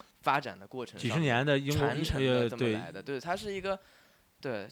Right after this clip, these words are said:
Speaker 1: 最后交到那个人手上，他这刚好具备了所有东西，然后他就是，他就是能出来。而且，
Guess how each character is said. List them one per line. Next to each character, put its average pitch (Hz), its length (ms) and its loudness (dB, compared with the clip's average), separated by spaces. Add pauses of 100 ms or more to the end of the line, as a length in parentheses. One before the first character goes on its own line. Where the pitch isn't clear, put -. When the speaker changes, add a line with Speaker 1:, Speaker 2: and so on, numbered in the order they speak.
Speaker 1:
最 262 180 2
后 240 240 4
交 214 220 4
到 208 100 4
那 190 140 0
个 160 80 0
人 156 160 0
手 101 220 -4
上， 139 120 -6
他 147 80 2
这 156 160 -6
刚 196 220 -4
好 151 160 -2
具 151 180 -8
备 123 140 -4
了 107 100 -4
所 107 160 -12
有 104 140 -8
东 92 160 -14
西， 87 200 -14
然 90 160 -12
后 104 220 -12
他 - 160 -10
就 110 160 -10
是， - 160 -20
他 131 140 -10
就 127 140 -6
是 110 80 -16
能 85 160 -20
出 - 160 -20
来。 - 100 -18
而 131 100 -8
且， 143 200 -8